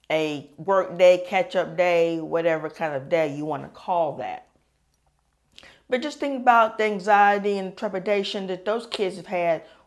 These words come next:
going back to school. You've been virtual learning or been at home since March. And then you're just thrown back into the pot back here in November. That's a lot of anxiety. So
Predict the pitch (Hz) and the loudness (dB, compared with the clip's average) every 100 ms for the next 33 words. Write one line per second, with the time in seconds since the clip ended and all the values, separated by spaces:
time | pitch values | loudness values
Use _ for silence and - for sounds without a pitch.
0 | - 185 180 170 170 160 - 143 - 170 | -10 -2 0 0 0 0 -6 -16 -10 -6
1 | 131 113 - _ _ _ _ - 202 285 | -6 -10 -16 _ _ _ _ -10 -4 -2
2 | 320 320 247 214 196 226 226 233 220 202 | -2 0 0 0 2 0 0 -6 -4 -2
3 | 196 196 190 185 147 160 180 185 175 185 | -2 -2 -6 -6 -6 -4 -4 -4 -4 -4
4 | 170 160 160 - 175 156 - 170 139 - | -4 -4 -10 -12 -12 -12 -12 -8 -6 -8
5 | - - - _ _ _ _ _ _ _ | -10 -16 -18 _ _ _ _ _ _ _
6 | - 180 196 196 208 214 190 - - 190 | -8 -4 -4 -4 -4 -6 -8 -12 -4 2
7 | 214 202 190 180 - 196 170 180 - - | 2 2 2 0 0 -8 -8 -12 -14 -10
8 | - 196 175 - - 190 170 - 180 160 | 0 4 4 0 -6 -4 -4 -4 -8 -8
9 | 160 143 180 160 139 117 - - _ - | -8 -8 -6 -8 -10 -14 -16 -20 _ -4
10 | 202 285 - 269 247 226 214 208 190 233 | 4 4 2 2 4 2 0 -4 0 2
11 | 254 226 180 170 - 208 196 190 | 2 2 -2 -4 0 2 2 -2